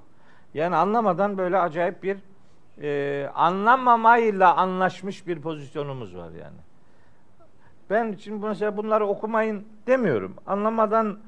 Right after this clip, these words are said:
da olsa oku yani. Allah'ın kitabıyla meşgul oluyorsun. Şimdi ben buna lüzumsuzdur demem yani.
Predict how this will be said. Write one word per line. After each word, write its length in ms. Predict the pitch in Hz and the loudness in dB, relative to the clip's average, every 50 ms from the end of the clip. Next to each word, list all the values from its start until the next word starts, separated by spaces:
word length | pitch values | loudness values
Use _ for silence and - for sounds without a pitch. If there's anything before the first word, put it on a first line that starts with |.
| - - - - - - | -20 -20 -20 -20 -10 -2
da 120 | - 180 180 | 2 4 4
olsa 280 | 175 165 151 - 202 | 6 4 2 0 0
oku 320 | 196 208 208 208 220 214 160 | 0 0 0 0 0 0 0
yani. 420 | 120 92 90 95 95 98 104 - - - - - - - - - - - - - - - - - - - - - - - | 0 0 -2 -6 -8 -12 -12 -14 -14 -18 -20 -20 -20 -20 -20 -20 -20 -20 -20 -20 -20 -20 -20 -20 -20 -20 -20 -18 -12 -8
Allah'ın 420 | 113 135 139 151 151 143 139 143 | -8 -4 0 0 0 0 0 -4
kitabıyla 600 | 135 - 143 - 147 135 135 143 156 151 143 139 | -8 -12 -8 -4 -2 -2 -2 -2 -4 -6 -6 -4
meşgul 340 | 143 147 147 - - - 170 | -4 -6 -8 -10 -10 -12 -8
oluyorsun. 440 | 175 165 131 117 107 98 - 113 110 | -8 -8 -8 -8 -8 -10 -10 -14 -18
Şimdi 280 | - - 123 123 123 | -18 -16 -16 -14 -12
ben 180 | 135 139 135 135 | -10 -10 -8 -8
buna 260 | 139 143 139 135 131 - - - - - - - | -8 -6 -6 -6 -8 -10 -16 -20 -20 -20 -18 -14
lüzumsuzdur 680 | 131 147 143 147 151 143 135 - 147 135 120 120 131 117 107 - - - | -12 -10 -8 -8 -8 -10 -10 -12 -14 -14 -12 -12 -14 -14 -16 -14 -8 -6
demem 360 | 196 262 320 302 233 156 113 | -2 2 2 2 2 2 -2
yani. 280 | 98 92 90 85 82 | -8 -10 -12 -14 -16